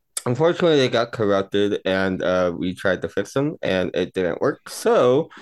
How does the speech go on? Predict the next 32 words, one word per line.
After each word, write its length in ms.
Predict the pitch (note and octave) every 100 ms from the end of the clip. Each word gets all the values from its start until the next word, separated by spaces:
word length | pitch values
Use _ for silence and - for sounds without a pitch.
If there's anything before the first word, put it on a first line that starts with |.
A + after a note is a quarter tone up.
| - - -
um, 360 | - A2+ A2+ -
instead 1120 | B2 B2 B2 - - - G#3 E3 A#2 A#2 C#3+ D3 _ - - -
of 140 | G#2+
having 340 | A2 A#2 A2 G#2+
the 120 | G#2
interviews 420 | G#2 G2+ G2 F#2+
of 160 | F#2 -
Lake, 220 | G2 -
with, 180 | G2+ F#2+
uh, 180 | G2+ F#2 E2
Lake 240 | A2 G#2+
Mosaic 600 | G#2+ G2+ G#2+ G2 G2 G2 -
and 160 | G2 -
Enoch 260 | F#2+ F2+
Herod, 300 | G#2 F#2+ F#2 F2+ F2
we 120 | F2+
will 100 | F2+
have 420 | - F#2 F#2 F2+
them 340 | G2 F#2 F#2 - - - _
on, 460 | - F#2+ F#2+ F#2 F2 -
uh, 240 | F#2+ F#2 -
this 380 | G2 G2 - -
episode's 640 | G2 - F#2+ G#2 F#2+ F2 - -
soundtrack 540 | - C3+ B2+ F2+ -
for 80 | -
the 80 | F#2
last 260 | F#2+ F#2+
soundtrack 340 | G#2 F#2+ G2+ F2+
of 60 |
the 80 | F2
season. 500 | - F#2 D2+ - -
So, 460 | - - F#2 F#2